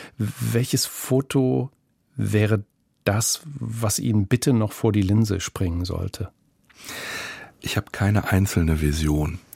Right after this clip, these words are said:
Speaker 2: Was mich faszinieren würde, wäre zum Beispiel, wenn ich, äh, Aphroditen auf jedem Kontinent inszenieren könnte. Ich würde gerne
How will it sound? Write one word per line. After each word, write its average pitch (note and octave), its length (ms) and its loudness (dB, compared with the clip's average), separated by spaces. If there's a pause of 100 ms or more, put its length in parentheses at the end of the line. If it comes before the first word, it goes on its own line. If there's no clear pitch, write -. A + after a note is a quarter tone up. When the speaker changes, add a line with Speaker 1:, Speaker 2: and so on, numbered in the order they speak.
(580)
Speaker 2:
Was - 200 2
mich G2+ 140 2
faszinieren G#2 640 2
würde, F2+ 360 2
wäre F#2 380 4 (560)
zum F#2+ 240 2
Beispiel, G2 800 4
wenn F#2+ 180 2
ich, - 340 -4
äh, F2 200 4 (120)
Aphroditen G2 580 -2
auf G2 140 0
jedem G2 260 4
Kontinent F#2+ 600 2
inszenieren C#2 580 -4
könnte. - 420 -6 (1300)
Ich - 220 -4
würde G#2+ 300 4
gerne G#2 560 4